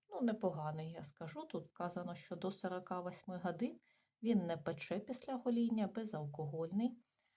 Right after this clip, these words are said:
Ось, а, якось мені його надали, а, на гуманітарну допомогу. Коли я отримувала,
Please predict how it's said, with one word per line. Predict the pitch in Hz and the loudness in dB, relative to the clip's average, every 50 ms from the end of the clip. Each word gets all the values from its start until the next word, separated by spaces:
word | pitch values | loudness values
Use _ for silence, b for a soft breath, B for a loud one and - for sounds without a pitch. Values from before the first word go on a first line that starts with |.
| b b b b b - | b b b b b -2
Ось, | 196 202 202 202 - - _ _ _ _ _ _ _ _ _ - | 2 2 2 2 0 -8 _ _ _ _ _ _ _ _ _ -8
а, | 180 175 170 170 170 175 180 _ _ _ - | -6 -4 -4 -4 -6 -6 -10 _ _ _ -4
якось | 208 247 277 277 247 220 - - - | -2 -2 0 0 0 -2 -2 -4 -4
мені | 202 190 190 202 208 | -2 2 4 4 4
його | 208 185 - - 185 | 4 2 2 0 0
надали, | 185 180 170 165 160 165 160 165 170 185 196 196 202 - - _ _ _ _ _ _ _ _ _ _ _ _ _ _ _ _ _ - - - - | 0 0 -2 -2 0 0 0 2 2 4 4 4 2 0 -6 _ _ _ _ _ _ _ _ _ _ _ _ _ _ _ _ _ -14 -14 -10 -4
а, | 160 156 151 147 | 0 2 2 4
на | 147 151 165 175 | 4 2 2 0
гуманітарну | 175 185 170 170 170 165 165 156 147 - 165 170 175 170 165 160 | -2 -2 0 0 0 0 0 -2 0 0 -2 -2 -2 -4 -2 0
допомогу. | 160 156 151 - - 160 156 147 143 135 120 113 156 143 - _ _ _ _ _ - | 0 -2 -2 -2 -4 -2 0 2 2 2 2 0 -4 -6 -8 _ _ _ _ _ -12
Коли | 156 156 151 151 | -10 -8 -6 -4
я | 156 156 156 | -4 -4 -4
отримувала, | 151 147 - 220 240 240 277 247 226 202 185 185 185 190 202 | -6 -6 -2 0 0 0 0 0 0 0 0 0 0 -2 -4